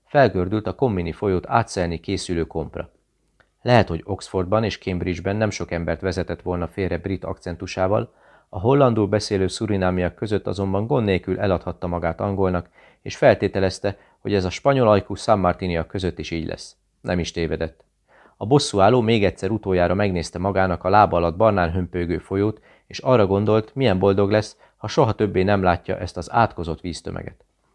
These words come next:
A San Martini oldalon nem volt se csíkos sorompó, se katonák, se titkos rendőrök.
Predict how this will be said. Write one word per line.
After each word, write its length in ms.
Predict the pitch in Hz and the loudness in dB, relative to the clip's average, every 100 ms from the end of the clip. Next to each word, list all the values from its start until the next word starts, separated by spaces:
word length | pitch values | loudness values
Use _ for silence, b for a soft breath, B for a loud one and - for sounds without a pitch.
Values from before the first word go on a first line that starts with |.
| _ _ _ | _ _ _
A 100 | - | -14
San 220 | - 151 | 4 4
Martini 380 | 117 92 98 90 | 6 4 2 -2
oldalon 400 | 117 117 113 107 | 2 2 4 4
nem 180 | 120 104 | 4 2
volt 160 | 90 82 | 0 -2
se 180 | - | -2
csíkos 420 | 101 104 - 90 - | -2 -4 -4 -6 -4
sorompó, 600 | 110 113 113 120 117 B B | -2 0 0 0 -2 B B
se 160 | - | -12
katonák, 580 | 92 104 113 107 117 - | -4 -2 0 0 0 -2
se 180 | - 107 | -14 -8
titkos 380 | - 92 92 - | -6 -4 -6 -6
rendőrök. 500 | 82 78 80 82 | -6 -4 -6 -6